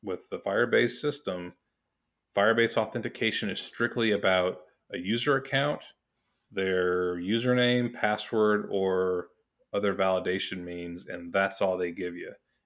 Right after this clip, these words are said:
And you have to take the rest off to give them, to, like, manage roles,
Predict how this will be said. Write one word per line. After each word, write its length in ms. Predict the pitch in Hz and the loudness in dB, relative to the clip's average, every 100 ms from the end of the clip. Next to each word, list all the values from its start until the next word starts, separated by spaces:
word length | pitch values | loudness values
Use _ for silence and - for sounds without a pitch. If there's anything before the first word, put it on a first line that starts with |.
| - | -12
And 140 | 90 | -8
you 100 | 90 | -4
have 120 | 95 | -4
to 100 | 92 | -6
take 380 | - 95 - - | -8 -8 -10 -10
the 80 | 95 | -8
rest 380 | 90 92 - 92 | -4 -2 -2 -4
off 380 | 85 85 - _ - | -4 -6 -10 _ -12
to 300 | 92 87 85 - _ _ _ _ _ - | -10 -8 -10 -14 _ _ _ _ _ -4
give 300 | 95 90 92 | -4 -4 -6
them, 400 | 90 87 87 90 | -4 -4 -6 -8
to, 220 | - 90 | -4 -2
like, 180 | 85 85 - _ _ - | -2 -4 -12 _ _ -18
manage 400 | 95 90 92 87 | -8 -4 -4 -4
roles, 880 | 87 90 98 98 95 95 95 92 - | -4 2 4 6 4 2 0 -4 -12